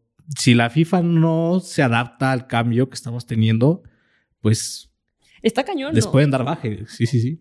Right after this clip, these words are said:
Speaker 2: O, o sea, yo sí creo que, o sea, digo, no sé cómo lo veas, este, James, pero sí siento que la Kings League es como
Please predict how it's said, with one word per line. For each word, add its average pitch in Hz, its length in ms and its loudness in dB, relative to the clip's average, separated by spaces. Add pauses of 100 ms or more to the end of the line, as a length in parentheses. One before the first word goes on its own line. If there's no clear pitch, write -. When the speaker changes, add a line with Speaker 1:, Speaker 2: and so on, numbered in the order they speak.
Speaker 2:
O, - 140 -16 (100)
o 254 40 2
sea, 269 100 2
yo 277 140 4
sí 330 100 0
creo 311 120 0
que, 285 180 2
o 233 60 -2
sea, 220 180 2
digo, 220 240 0
no 226 360 0
sé 254 60 -4
cómo 247 160 -4
lo 226 80 0
veas, 220 220 0
este, 196 500 -2
James, 214 300 2
pero 196 380 -4 (600)
sí 262 220 6
siento 269 240 0
que 262 80 2
la 226 100 4
Kings 240 160 -6
League 240 180 -2
es 226 120 -2
como 220 360 -2